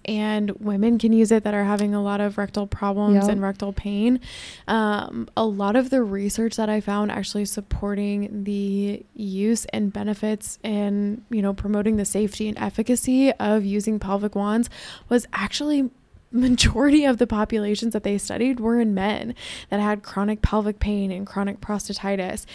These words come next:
Speaker 1: And so these, this tool is fantastic. Now, use it with lube.
Speaker 2: Yeah, that's another good.
Speaker 1: Whether you're using it vaginally or rectally, just
Speaker 2: Use it
Speaker 1: use
Speaker 2: with
Speaker 1: it with
Speaker 2: lube.
Speaker 1: lube.
Speaker 2: Yes, that's a phenomenal point.
Speaker 1: So, speaking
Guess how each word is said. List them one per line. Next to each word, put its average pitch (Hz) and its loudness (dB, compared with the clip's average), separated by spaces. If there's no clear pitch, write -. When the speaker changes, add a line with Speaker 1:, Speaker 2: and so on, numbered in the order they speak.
Speaker 1:
And 202 0
so 196 0
these, 214 0
this 226 0
tool 214 2
is 202 -2
fantastic. 196 -6
Now, 208 0
use 208 2
it 214 2
with - -4
lube. 196 -4
Speaker 2:
Yeah, 220 6
that's 208 4
another 190 0
good. 190 -2
Speaker 1:
Whether 214 4
you're 214 2
using 208 2
it 202 0
vaginally 220 0
or 214 0
rectally, 233 2
just - -6
Speaker 2:
Use 208 4
it 208 0
Speaker 1:
use 208 0
Speaker 2:
with 196 4
Speaker 1:
it 208 -2
with 208 -6
Speaker 2:
lube. - -8
Speaker 1:
lube. 214 -4
Speaker 2:
Yes, 202 -4
that's 214 -2
a 185 0
phenomenal 196 -2
point. - -12
Speaker 1:
So, 208 -6
speaking 254 -2